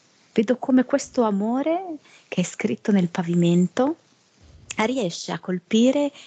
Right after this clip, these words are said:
i cuori e i volti delle persone. Non quello del, dell'ex marito,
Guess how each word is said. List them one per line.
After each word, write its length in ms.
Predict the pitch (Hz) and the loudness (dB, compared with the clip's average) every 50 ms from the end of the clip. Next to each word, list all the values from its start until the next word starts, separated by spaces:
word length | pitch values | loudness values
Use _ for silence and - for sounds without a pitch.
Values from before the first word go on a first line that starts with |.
| - _ | -20 _
i 140 | - 202 196 | -4 -4 -4
cuori 560 | - - - 208 180 151 143 151 156 151 - | -2 -2 -2 -2 0 -2 -2 -2 -2 -4 -2
e 100 | - 175 | 0 0
i 120 | 180 175 180 | 2 2 0
volti 420 | 175 208 233 254 262 - - 269 | 0 0 0 0 0 0 -4 -2
delle 240 | 226 - 170 170 165 | -2 0 0 0 0
persone. 680 | - 165 160 165 - - - 160 147 147 151 151 156 - _ _ _ _ _ _ _ _ _ _ _ _ _ _ _ _ _ _ _ _ _ _ _ _ _ _ _ _ _ _ _ _ _ _ _ _ _ _ _ _ _ _ - - - - | -2 -2 -4 -2 -4 -4 -4 -4 -2 -2 -2 -2 -4 -8 _ _ _ _ _ _ _ _ _ _ _ _ _ _ _ _ _ _ _ _ _ _ _ _ _ _ _ _ _ _ _ _ _ _ _ _ _ _ _ _ _ _ -20 -20 -14 0
Non 260 | - 196 190 190 185 175 | 2 2 4 4 2 -2
quello 260 | - 170 160 151 151 | -2 -2 -2 0 0
del, 240 | 151 151 151 147 - _ | -2 -2 -4 -4 -6 _
dell'ex 440 | - 170 160 156 165 165 - - - | -6 -4 -2 -2 -2 -4 -4 -6 -4
marito, 560 | 180 175 196 226 233 - - - 226 220 - | -2 0 2 2 0 0 -2 -6 -6 -6 -8